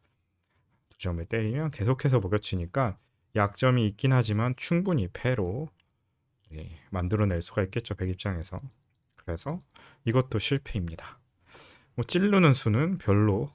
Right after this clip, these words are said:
이 자충과는 연관이 없었던 수순이었던 것 같아요. 네, 그렇다면 정답을 공개를 할 텐데요. 일단 여기 찔러 놓는 거, 선수 교환,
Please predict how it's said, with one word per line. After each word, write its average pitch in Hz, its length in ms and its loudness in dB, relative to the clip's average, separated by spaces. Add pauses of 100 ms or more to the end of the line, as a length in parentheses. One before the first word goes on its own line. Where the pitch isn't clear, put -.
(140)
이 87 260 -6
자충과는 101 640 -2
연관이 110 400 2
없었던 92 580 -2
수순이었던 90 640 -4
것 80 80 -10
같아요. 90 480 -6 (680)
네, 104 80 -2
그렇다면 143 500 4
정답을 110 720 2
공개를 90 420 -4
할 120 100 -2
텐데요. 127 520 -4 (560)
일단 147 520 2
여기 113 180 0
찔러 196 360 2
놓는 110 280 4
거, 85 160 -8
선수 123 340 0
교환, 110 400 0